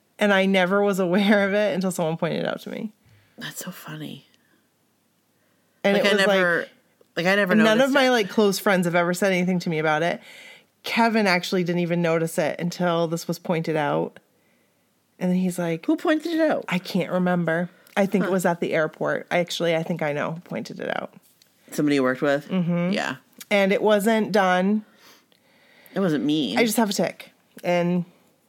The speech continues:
Speaker 1: I'm super self-conscious of it now, which I shouldn't be because
Speaker 2: No, because I, like,
Speaker 1: guess
Speaker 2: I
Speaker 1: what?
Speaker 2: never really noticed
Speaker 1: But it's
Speaker 2: it.
Speaker 1: like a sniffle, and it's like a, like, I do a thing with my nose
Speaker 2: Like a
Speaker 1: and
Speaker 2: nose thing.
Speaker 1: Yeah, and when I'm really tired, I do it a lot.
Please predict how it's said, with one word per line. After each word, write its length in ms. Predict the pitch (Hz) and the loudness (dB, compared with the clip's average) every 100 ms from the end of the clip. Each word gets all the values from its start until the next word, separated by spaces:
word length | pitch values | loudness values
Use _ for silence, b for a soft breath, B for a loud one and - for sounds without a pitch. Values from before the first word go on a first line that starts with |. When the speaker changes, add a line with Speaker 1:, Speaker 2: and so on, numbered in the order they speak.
| _ _ _ _ _ _ _ _ _ _ _ - - | _ _ _ _ _ _ _ _ _ _ _ -8 0
Speaker 1:
I'm 200 | 233 226 | 2 2
super 340 | - 247 294 | 2 0 0
self-conscious 680 | 311 320 - 233 190 196 247 | 0 0 0 2 2 2 0
of 180 | 302 294 | 2 2
it 200 | 370 359 | 0 0
now, 400 | 349 370 392 392 | 0 0 0 0
which 160 | 311 254 | 2 2
I 100 | 226 | 2
shouldn't 360 | - 202 233 | 2 2 2
be 240 | 277 311 311 | 0 0 0
because 380 | 269 226 196 | 2 2 4
Speaker 2:
No, 140 | 214 202 | 4 2
because 260 | 170 175 | 2 0
I, 140 | 180 170 | 2 2
like, 140 | 170 | 2
Speaker 1:
guess 40 | 175 | 2
Speaker 2:
I 20 | 185 | 2
Speaker 1:
what? 40 | |
Speaker 2:
never 180 | 220 208 | 2 0
really 240 | 190 180 165 | 0 0 2
noticed 320 | 165 185 185 | 0 0 0
Speaker 1:
But 80 | 233 | 2
it's 160 | 226 | 2
Speaker 2:
it. 20 | |
Speaker 1:
like 140 | 247 233 | 2 2
a 180 | 208 190 | 2 0
sniffle, 540 | - 233 247 233 233 | 0 0 2 2 2
and 120 | 214 | 2
it's 140 | 190 196 | 0 0
like 180 | 185 180 | 0 2
a, 340 | 170 165 165 _ _ - | 2 2 -2 _ _ -2
like, 140 | 190 | 0
I 60 | 185 | 2
do 120 | 196 | 2
a 40 | 190 | 2
thing 160 | 208 196 | 2 2
with 100 | 190 | 2
my 100 | 175 | 2
nose 300 | 175 175 180 | 2 2 2
Speaker 2:
Like 60 | 175 | 2
a 20 | |
Speaker 1:
and 60 | 165 | 2
Speaker 2:
nose 220 | 156 175 | 0 -2
thing. 280 | 87 92 - _ _ | -6 -8 -14 _ _
Speaker 1:
Yeah, 260 | 185 180 160 - | 0 2 2 0
and 160 | 208 | 2
when 100 | 208 | 4
I'm 180 | 190 180 | 4 2
really 240 | 185 185 196 | 2 2 2
tired, 360 | 214 202 196 | 2 2 2
I 60 | 170 | 0
do 120 | 160 | 0
it 60 | 147 | -2
a 40 | |
lot. 280 | 117 - | -2 -4